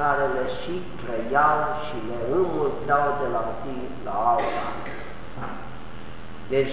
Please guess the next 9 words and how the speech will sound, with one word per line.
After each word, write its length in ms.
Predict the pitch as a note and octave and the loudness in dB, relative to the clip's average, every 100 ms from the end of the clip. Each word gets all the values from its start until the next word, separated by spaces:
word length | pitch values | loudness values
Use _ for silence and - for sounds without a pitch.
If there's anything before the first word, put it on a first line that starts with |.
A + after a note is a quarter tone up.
| C3+ | 10
Domnul 340 | F#3 F#3 F#3 D#3+ | 10 10 6 6
Hristos 480 | E3+ D#3+ - F#3+ - - | 2 0 2 2 2 4
de 60 | D#3+ - | 6 6
acum 200 | F3 E3+ D#3 | 4 6 6
avea 240 | D#3+ F3 E3+ E3+ | 6 4 4 0
să 80 | E3 D#3+ | -2 -2
se 100 | C#3+ D#3 | 0 4
dea 160 | E3 E3 D3+ | 4 6 4
noroadelor. 920 | D3 D3+ F3+ F3+ - - B2+ B2+ | 2 4 6 6 4 2 -2 -4